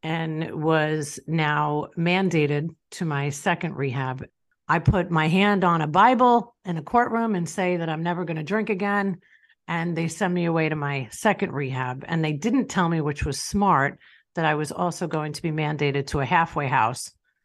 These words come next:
So thirty days, and then it was gonna be three months after that. And God knows, when you're nineteen years old,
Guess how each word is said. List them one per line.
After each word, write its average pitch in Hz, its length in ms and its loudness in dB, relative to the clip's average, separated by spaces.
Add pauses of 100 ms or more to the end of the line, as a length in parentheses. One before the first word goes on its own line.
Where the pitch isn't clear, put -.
(120)
So 156 260 -6
thirty 226 400 2
days, 190 480 2 (240)
and 170 100 -4
then 170 100 -2
it 170 80 -4
was 165 140 -6
gonna 160 160 -2
be 143 100 -4
three 185 300 2
months 175 320 4
after 151 280 0
that. 143 320 2 (100)
And 160 160 -6
God 180 280 4
knows, 170 420 -2 (160)
when 160 160 -4
you're 165 100 0
nineteen 175 440 0
years 165 200 -2
old, 139 400 -4